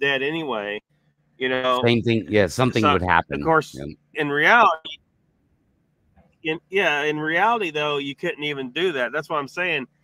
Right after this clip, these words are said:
Speaker 1: is, is that there, there, the, he did learn the lesson that he needed to go to the future to find the answer to whatever he needed. And the answer was
Speaker 2: Correct.
Speaker 1: he had to let it go. But
Speaker 2: Yep.
Speaker 1: you can't, you can't, if you, it,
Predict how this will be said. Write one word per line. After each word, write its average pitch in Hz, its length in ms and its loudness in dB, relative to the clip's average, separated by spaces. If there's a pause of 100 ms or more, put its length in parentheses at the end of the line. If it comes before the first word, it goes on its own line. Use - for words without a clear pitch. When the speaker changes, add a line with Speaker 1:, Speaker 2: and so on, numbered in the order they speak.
(440)
Speaker 1:
is, 143 560 -2 (180)
is 139 380 -4 (160)
that 156 140 -8 (260)
there, 143 160 0 (220)
there, 156 220 2 (100)
the, 151 220 -2
he 170 180 0
did 220 220 2
learn 208 240 4
the 170 80 -2
lesson 165 420 4
that 143 140 -2
he 170 120 0
needed 165 280 -2
to 143 80 0
go 147 280 0
to 147 180 -12
the 135 100 -4
future 143 460 -6
to 120 100 -4
find 127 320 2
the 120 40 -2
answer 117 420 -4
to 120 200 -6
whatever 117 380 -4
he 110 140 -6
needed. 110 300 -6
And 120 240 -8
the 135 160 -4
answer 143 360 -2
was 131 220 0
Speaker 2:
Correct. 131 160 -4
Speaker 1:
he 123 60 -6
had 127 140 -2
to 120 80 -10
let 117 160 -2
it 107 120 -10
go. 104 320 -4 (540)
But 135 80 4
Speaker 2:
Yep. 131 300 4 (760)
Speaker 1:
you 156 220 -4
can't, 196 440 2 (220)
you 156 140 -4
can't, 196 400 -2 (180)
if 156 200 -2
you, 160 140 -14 (100)
it, 160 180 -8